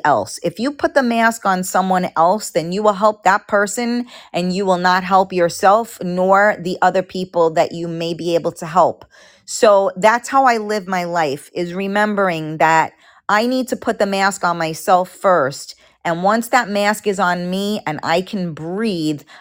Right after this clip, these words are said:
I can help other people to breathe too. So remember that, okay? And I'm sending you out love and light, and you are not alone.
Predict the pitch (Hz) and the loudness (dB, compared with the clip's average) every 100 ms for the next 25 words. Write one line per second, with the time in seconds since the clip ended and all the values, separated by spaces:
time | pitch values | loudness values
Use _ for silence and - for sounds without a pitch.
0 | - 156 160 175 175 170 - 156 156 - | -2 0 0 -4 2 2 4 0 0 -6
1 | 160 147 135 131 147 127 143 139 123 - | -8 -8 -8 -8 -10 -8 -6 -8 -8 -6
2 | 120 67 - - 190 185 196 170 135 101 | -4 -4 -10 -4 0 2 2 2 0 -2
3 | 82 - - 175 - 214 254 - - - | -4 -10 -14 -4 2 2 2 -6 -20 -12
4 | - 196 202 - 214 220 233 240 208 196 | -2 0 0 2 2 2 0 2 4 4
5 | 185 - 180 185 226 226 196 196 202 - | 2 0 2 2 2 0 0 0 -4 -8
6 | _ _ - 175 175 175 170 - 160 208 | _ _ 0 2 4 2 -2 -8 -6 0
7 | 214 190 190 196 220 220 202 202 196 196 | 2 2 0 0 0 0 0 0 0 -4
8 | 202 | -8